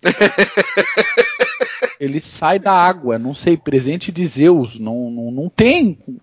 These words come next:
Speaker 2: assim, pá, cavalo.
Speaker 1: Cara, talvez a única boa cena desse filme seja no comecinho,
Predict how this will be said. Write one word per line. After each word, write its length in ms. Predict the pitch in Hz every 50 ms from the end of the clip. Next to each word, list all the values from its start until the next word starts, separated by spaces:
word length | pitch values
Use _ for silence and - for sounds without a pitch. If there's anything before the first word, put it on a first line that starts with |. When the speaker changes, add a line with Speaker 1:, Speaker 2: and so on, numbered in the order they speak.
| - -
Speaker 2:
assim, 420 | - - 151 - - 202 156 127 123 _ - - 160 - _ -
pá, 320 | 196 185 151 120 - - _ _ _
cavalo. 420 | - 147 139 143 139 127 107 - - - - - - _ _
Speaker 1:
Cara, 200 | - 196 175 156
talvez 420 | - - 156 147 151 165 180 165 160
a 60 | 156
única 340 | 151 180 202 196 - 185 151
boa 280 | 131 135 147 147 135 -
cena 260 | - - 113 110 104
desse 240 | 92 98 - - 92
filme 320 | - - 113 113 113 120
seja 320 | 113 - - 110 107 110
no 120 | 110 113 - 110
comecinho, 640 | - 131 131 120 - - - 110 107 110 120 120